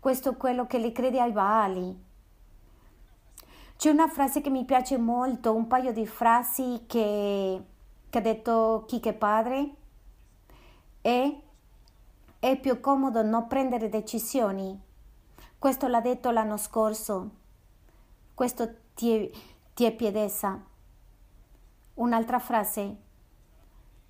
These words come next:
Questo l'ho imparato al poco tempo di essere nella sesei. "Quello che non fa niente non sbaglia mai."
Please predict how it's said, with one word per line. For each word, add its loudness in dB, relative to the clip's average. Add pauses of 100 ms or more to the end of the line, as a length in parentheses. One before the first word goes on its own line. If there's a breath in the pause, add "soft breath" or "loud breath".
(440)
Questo 0
l'ho 0
imparato 0
al 2
poco 0
tempo -2
di 0
essere -2
nella -2
sesei. -4 (1000 soft breath)
"Quello 2
che -4
non 0
fa 4
niente 0
non -2
sbaglia 0
mai." -6